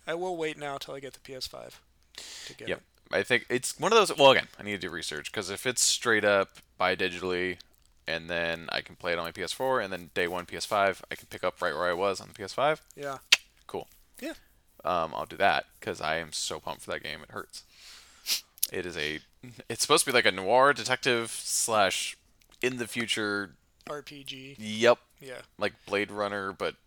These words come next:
Speaker 2: crazier.
Speaker 1: Yeah. I just wanna burn cities with Keanu.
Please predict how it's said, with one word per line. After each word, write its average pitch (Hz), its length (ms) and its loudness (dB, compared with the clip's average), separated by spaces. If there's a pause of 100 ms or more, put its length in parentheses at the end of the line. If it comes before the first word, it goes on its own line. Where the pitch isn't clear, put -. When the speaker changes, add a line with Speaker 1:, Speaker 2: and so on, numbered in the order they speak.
(140)
Speaker 2:
crazier. 92 640 -4
Speaker 1:
Yeah. 135 240 -14 (160)
I 175 60 -6
just 220 140 0
wanna 240 140 -6
burn 143 280 -12
cities 143 320 -4
with 147 140 -20
Keanu. 139 440 -16